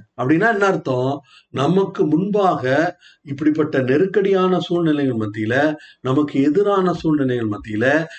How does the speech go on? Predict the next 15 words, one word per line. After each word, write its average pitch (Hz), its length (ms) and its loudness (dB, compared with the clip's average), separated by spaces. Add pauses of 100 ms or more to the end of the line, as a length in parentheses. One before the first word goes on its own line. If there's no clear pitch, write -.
(100)
எல்லாமே 202 760 2
நமக்கு 165 360 0
எதிராக 165 500 0
இருக்கக்கூடிய 123 720 -2 (400)
சூழ்நிலைகள்ல 127 800 2 (360)
வந்து 156 300 2
நம்ம 139 220 0
என்ன 175 220 2
செய்யணும்? 135 640 0 (340)
நம்ம 143 280 0
அந்த 175 260 2
சூழ்நிலையை 196 560 0
பார்த்துட்டு, 139 640 -2 (240)
"ஐயோ 160 560 0
போச்சு, 131 500 -2